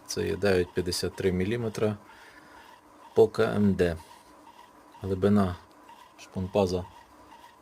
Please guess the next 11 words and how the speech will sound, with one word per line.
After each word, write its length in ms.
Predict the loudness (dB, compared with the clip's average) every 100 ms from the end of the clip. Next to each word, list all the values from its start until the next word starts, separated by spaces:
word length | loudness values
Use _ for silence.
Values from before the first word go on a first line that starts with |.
| -20 -20 -2
дев'ять 400 | 2 2 2 -2
і 60 |
два 300 | 0 0 0 -6 -20 -20 -20 -20 -20 -20 -20 -20 -20 -20 -20 -20 -20 -20 -20 -20 -20 -20 -12
і 140 | -12
ширина 560 | -8 -6 -4 -2 -2 -4 -14 -20 -20 -20 -20 -20 -20 -12
дев'ять 300 | -2 0 -2
п'ятдесят 520 | -2 -6 -4 -4 -4 -4
три. 240 | -4 -4 -8 -20 -20 -20 -20 -16 -14 -14 -16 -20 -20 -20 -20 -4
Фреза 380 | 2 4 4 2
чітко 480 | 0 -2 -2 -4 -4 -8 -8
відпрацьовує. 760 | -4 -2 0 2 4 2 0